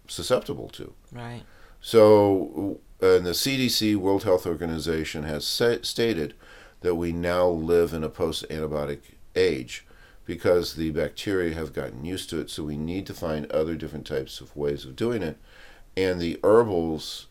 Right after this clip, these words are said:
Speaker 1: uh, there, there really isn't the resistance, uh, for that.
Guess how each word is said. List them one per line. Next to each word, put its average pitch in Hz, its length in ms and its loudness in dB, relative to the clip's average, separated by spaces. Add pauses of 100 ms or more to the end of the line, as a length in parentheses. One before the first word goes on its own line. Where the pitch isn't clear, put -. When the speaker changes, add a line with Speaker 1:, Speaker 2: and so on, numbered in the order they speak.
Speaker 1:
uh, 80 560 0
there, 80 880 -4
there 73 240 -8
really 98 440 -2
isn't 85 380 -6
the 73 160 -8
resistance, 71 720 -8 (720)
uh, 73 360 -4
for - 640 0
that. 71 440 -6